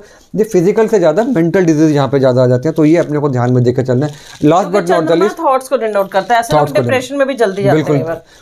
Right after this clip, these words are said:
Speaker 1: और क्योंकि चंद्रमा को दोस्तों, च-, जैसे मैंने कल सूर्य के बारे में बात की थी, उनके राशि नंबर पाँच होता है, इसलिए हार्ट को डिनोट करते हैं। चंद्रमा को दी गई दोस्तों राशि नंबर चार, कर्क राशि, और चार नंबर दोस्तों डिनोट करता है आपके चेस्ट को। गर्ल्स के लिए दोस्तों डिनोट करता है ब्रेस्ट को, तो ब्रेस्ट में इश्यूज कई बार आ जाते हैं।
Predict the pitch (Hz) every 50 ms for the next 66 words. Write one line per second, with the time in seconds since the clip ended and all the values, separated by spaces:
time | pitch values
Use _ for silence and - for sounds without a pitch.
0 | - - - 175 190 180 185 - 175 160 185 214 214 196 175 180 185 185 185 185
1 | 175 208 196 175 151 - 147 - 175 160 147 143 156 151 151 160 147 170 180 180
2 | 180 175 185 180 175 165 160 160 165 165 170 147 151 151 156 147 139 139 135 135
3 | 151 127 143 151 151 143 135 156 143 135 131 139 151 147 151 151 147 147 139 143
4 | 143 143 135 120 - 139 131 151 143 127 127 131 127 147 143 135 131 127 123 127
5 | 123 123 - 127 123 127 - - - - - - _ - - 156 151 156 170 175
6 | 170 180 160 151 160 156 175 170 170 170 175 208 180 151 143 143 165 151 151 160
7 | 170 165 - 151 135 120 - - 165 160 147 147 143 127 123 123 127 123 127 -
8 | - - - _ - - 160 151 151 - 165 156 160 180 180 185 180 175 180 196
9 | 175 156 147 156 160 160 156 160 156 151 196 180 156 160 - 170 165 - 147 127
10 | 127 - 143 135 131 127 - - - - 147 143 127 135 151 165 180 180 180 196
11 | 190 180 175 175 170 - 185 160 156 151 156 151 151 - 160 156 - 165 139 123
12 | 135 143 139 - - 190 185 185 175 143 131 139 143 143 165 165 147 165 160 160
13 | 160 147 143 151 147 143 143 143 135 160 175 175 175